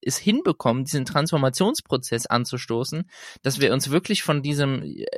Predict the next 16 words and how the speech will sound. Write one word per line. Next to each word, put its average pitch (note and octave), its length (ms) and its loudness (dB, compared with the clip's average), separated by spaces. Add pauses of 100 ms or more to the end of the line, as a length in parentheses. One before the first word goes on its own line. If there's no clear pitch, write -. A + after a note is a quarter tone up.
im D3 140 0
Prinzip C#3+ 280 0
ist F3 120 0
es D#3 100 -2
ja D#3+ 80 2
immer G3+ 220 2
nur F#3+ 100 2
eine E3 80 2
Frage D#3 240 0
um D3+ 100 0
das C3 140 0
Wirtschaftssystem, A2 1080 -2
über A2 260 -2
das - 180 -8
wir A2+ 80 -4
hier G#2+ 280 -6